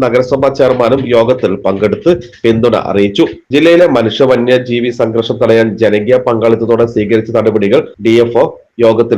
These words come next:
വിശദീകരിച്ചു. നിലമ്പൂർ ബ്ലോക്ക് പഞ്ചായത്ത് പ്രസിഡന്റ് പി പുഷ്പവല്ലി, നിലമ്പൂർ നഗരസഭാ ചെയർമാൻ മാട്ടുമ്മൽ സലീം, വൈസ് ചെയർപേഴ്സൺ അരുമ ജയകൃഷ്ണൻ, വിവിധ പഞ്ചായത്ത് പ്രസിഡന്റുമാരായ ഒ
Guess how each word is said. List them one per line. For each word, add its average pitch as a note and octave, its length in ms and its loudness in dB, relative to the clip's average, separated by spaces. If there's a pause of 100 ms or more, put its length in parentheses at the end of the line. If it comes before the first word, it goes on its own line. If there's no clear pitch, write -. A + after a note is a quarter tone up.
വിശദീകരിച്ചു. G2+ 580 -2 (420)
നിലമ്പൂർ D#3+ 340 2
ബ്ലോക്ക് C#3 300 2
പഞ്ചായത്ത് C3+ 400 2
പ്രസിഡന്റ് B2+ 420 -2
പി B2 100 2 (120)
പുഷ്പവല്ലി, A#2 460 0 (340)
നിലമ്പൂർ C#3 340 2
നഗരസഭാ C3 480 2
ചെയർമാൻ B2+ 320 2 (160)
മാട്ടുമ്മൽ B2+ 460 0
സലീം, A#2 200 2 (400)
വൈസ് B2 280 0
ചെയർപേഴ്സൺ C#3+ 500 0 (160)
അരുമ B2 320 0
ജയകൃഷ്ണൻ, A#2+ 480 0 (400)
വിവിധ C3 280 2 (420)
പഞ്ചായത്ത് C#3 480 0
പ്രസിഡന്റുമാരായ C3 760 2 (180)
ഒ A2+ 40 0